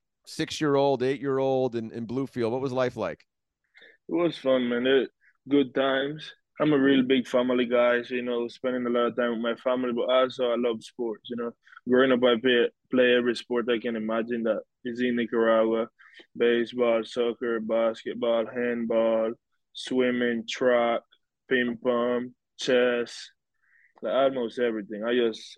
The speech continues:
Speaker 2: I was just a l-, really competitive kid. I think my dad did that, you know, he loved sports. It was just fun growing up, man.
Speaker 1: So what was your favorite sport growing up?
Speaker 2: Baseball, for sure. 'Cause that's the, that's my first sport.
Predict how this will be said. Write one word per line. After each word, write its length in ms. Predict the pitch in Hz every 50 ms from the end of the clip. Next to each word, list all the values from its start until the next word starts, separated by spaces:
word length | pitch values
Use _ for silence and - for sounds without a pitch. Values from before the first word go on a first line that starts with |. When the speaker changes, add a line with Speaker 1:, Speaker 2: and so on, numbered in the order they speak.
| - 123
Speaker 2:
I 60 | 127
was 180 | 131 127 120
just 200 | 123 123 120 117
a 40 | 120
l-, 160 | 117 117 113 107 -
really 320 | - 120 123 123 120 117 110
competitive 640 | - 123 113 110 107 120 113 117 117 117 117 117 110 _ -
kid. 260 | - 127 120 123 120 120 - -
I 60 | 120
think 240 | 113 - 131 117 113
my 160 | 120 113 110 110 110
dad 260 | 113 113 113 117 117 120 - _ _ _ _ 123
did 220 | 123 120 117 117
that, 300 | 120 120 120 123 120 - -
you 80 | 123 123
know, 240 | 123 120 120 120 117
he 120 | 127 120
loved 300 | 117 113 113 113 113 113
sports. 680 | - - - 123 120 120 117 117 113 - _ - - - _ _ _ _ -
It 80 | 123 127
was 160 | 120 120 120
just 220 | 135 151 147 139 -
fun 280 | 120 120 117 113 113
growing 320 | 110 113 113 117 113 110 107
up, 160 | 104 - 107
man. 280 | 107 107 107 110 123 - _ _ _ _ _ _
Speaker 1:
So 180 | - - 131 120
what 240 | 113 127 160 175 170
was 160 | 165 143 143
your 80 | 139
favorite 380 | - - 151 151 156 135 139 117
sport 340 | - - - 113 107 98 -
growing 300 | 104 101 95 92 90 87
up? 120 | 78 - _ _ _ _ _ - - _ _ _ _ _ - - - -
Speaker 2:
Baseball, 500 | 135 127 127 120 113 117 110 107 107 - -
for 100 | 127 113
sure. 340 | - - 120 113 104 92 - - _ - - -
'Cause 80 | - 127
that's 180 | 135 135 131 131
the, 160 | 135 131 -
that's 180 | - 139 143 139
my 260 | 139 127 135 135 127
first 360 | 123 - - 135 135 131 - -
sport. 380 | - 135 127 127 127 - -